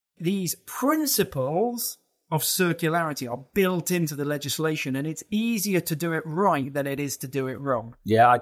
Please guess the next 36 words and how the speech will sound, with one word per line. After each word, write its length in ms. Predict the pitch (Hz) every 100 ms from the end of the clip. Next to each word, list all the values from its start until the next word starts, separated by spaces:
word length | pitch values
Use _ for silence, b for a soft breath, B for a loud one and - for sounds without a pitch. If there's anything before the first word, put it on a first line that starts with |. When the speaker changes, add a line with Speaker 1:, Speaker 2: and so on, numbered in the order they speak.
| -
Speaker 2:
I 80 | 135
couldn't 340 | - 156 147
agree 260 | 123 127 120
with 160 | 110
you 120 | 113
more. 380 | 117 113 101 - b b - - - 147
And 120 | 135
we've 140 | 135
gotta 220 | 165 156
make 280 | 156 139 131
the 80 | 110
good 320 | 101 160 156
way 340 | 107 87 95 101
the 120 | 101
easy 380 | 110 120 101 90
way 320 | 87 85 92
and 160 | 95
the, 160 | 98 98
and 140 | 101 98
the 60 |
bad 300 | 95 123 123
way 440 | 101 82 87 98 b b _
the 120 | - 101
hard 420 | - 131 120 101
way. 440 | 98 85 80 80 _ _ -
It's 100 | -
great 320 | 190 165 147
to 100 | 123
hear, 280 | 135 117 92
that 200 | 101 98
is. 300 | 95 - _ -
And 120 | 143
just 160 | 190 196
to 80 |
wrap 320 | 190 190 - 151
up 240 | 113